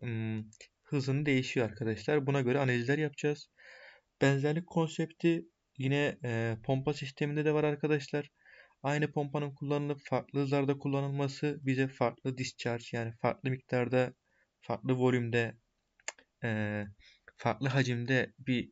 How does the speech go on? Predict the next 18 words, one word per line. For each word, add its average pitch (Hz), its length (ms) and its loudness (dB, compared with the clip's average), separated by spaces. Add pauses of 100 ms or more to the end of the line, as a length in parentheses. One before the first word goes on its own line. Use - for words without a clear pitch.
sıvı 127 340 -2
gönderişi 120 560 0
ve 147 220 2 (720)
buna 135 260 2
bağlı 131 220 6
olaraktan 113 560 -2
da 143 160 0
farklı 135 480 0
head'de 131 580 0
bir, 117 240 2 (460)
hmm, 104 640 -6 (1700)
sıvı 120 300 0
gönderilişi 135 500 0
olacak 143 260 0
arkadaşlar. 143 640 0 (200)
Bunları 131 260 0
hesaplayacağımız 143 840 -2
ve 135 260 2